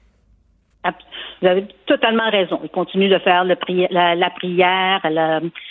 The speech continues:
à la Chambre des communes, malgré la dé-, ils ont le droit de le faire, là, mais malgré la décision de, de la Cour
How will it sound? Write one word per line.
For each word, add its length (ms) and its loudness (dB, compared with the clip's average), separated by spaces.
à 100 -2
la 120 -4
Chambre 260 2
des 100 4
communes, 580 6
malgré 460 2
la 140 4
dé-, 240 -2
ils 80 -4
ont 80 4
le 40 4
droit 200 2
de 60 -6
le 60 -4
faire, 180 0
là, 100 4
mais 100 2
malgré 320 2
la 120 4
décision 720 -2
de, 920 -6
de 20 -
la 180 4
Cour 240 4